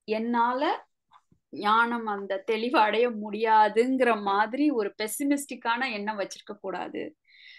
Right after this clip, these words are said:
அப்படின்னா என்னன்னா, எ-, என்னாலலாம் முடியுமா, எனக்கெல்லாம் அது வந்து சாத்தியப்படுமா, ஒரு ஜென்ம அவ்வளோ ஈஸியாலாம் அதெல்லாம் கிடைக்குமா அப்படின்ற மாதிரி எல்லாம் முன்முடிவுகள்லாம் தேவையில்லை. So நீங்க வந்து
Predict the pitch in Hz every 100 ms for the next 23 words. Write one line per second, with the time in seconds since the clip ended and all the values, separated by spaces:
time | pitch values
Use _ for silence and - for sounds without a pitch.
0 | - _ - 220 226 254 359 262 285 302
1 | 285 359 311 202 190 - _ _ _ _
2 | _ _ _ - 208 233 302 311 311 320
3 | 370 277 254 254 226 226 214 185 190 226
4 | - 277 311 285 220 214 226 220 208 220
5 | 208 190 190 196 202 170 - 208 240 226
6 | 277 294 285 233 190 - 311 302 294 285
7 | 320 285 302 277 226 220 240 - 233 233
8 | 208 208 202 - - - _ - 196 214
9 | 247 262 277 262 240 226 220 214 202 311
10 | 240 214 208 190 185 180 214 247 190 175
11 | 170 - - 220 226 285 311 190 _ _
12 | _ _ _ _ _ _ _ - 214 208
13 | 202 247